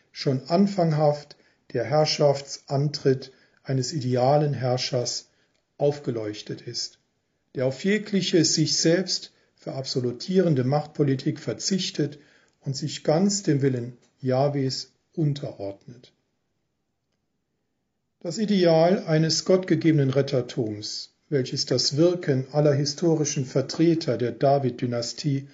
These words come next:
wesenhaft übersteigt, bringen die folgenden vier programmatischen Namen auf sehr anschauliche Weise zum Ausdruck.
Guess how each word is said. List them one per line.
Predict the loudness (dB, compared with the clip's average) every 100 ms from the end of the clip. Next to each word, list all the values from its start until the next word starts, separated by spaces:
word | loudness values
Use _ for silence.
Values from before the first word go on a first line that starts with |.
| _ _ 0
wesenhaft | 2 2 0 0 -2
übersteigt, | -2 0 0 2 2 2 -6 _ _ _ _ _ _
bringen | _ 2 2
die | 0
folgenden | 0 2 4 4 4 2 0
vier | -2 2 2
programmatischen | 2 -2 -2 0 2 2 2 -2 -4 -4 -2 0
Namen | 2 4 2 2 -2 -8 _ _ _
auf | -6 -4
sehr | 0 0 0 0
anschauliche | 0 2 2 2 0 -6 -4
Weise | -2 0 0 0 -2 -4 -14 _ _
zum | -6 -4 -4 -6
Ausdruck. | -6 -8 -14 -20 -20